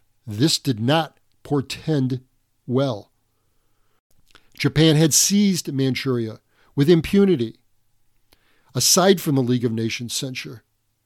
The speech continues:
Japan withdrew from the League by early nineteen thirty-three.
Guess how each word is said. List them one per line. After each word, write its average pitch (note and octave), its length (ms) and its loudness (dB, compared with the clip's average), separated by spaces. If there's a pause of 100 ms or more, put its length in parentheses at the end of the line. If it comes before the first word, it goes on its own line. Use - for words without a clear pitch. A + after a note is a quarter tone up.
(300)
Japan C#3+ 480 2
withdrew D#3 560 2 (220)
from C3+ 180 -2
the C3 100 2
League A#2 400 -2 (760)
by B2+ 140 0
early C#3+ 260 4
nineteen D3+ 480 2
thirty-three. D3+ 680 0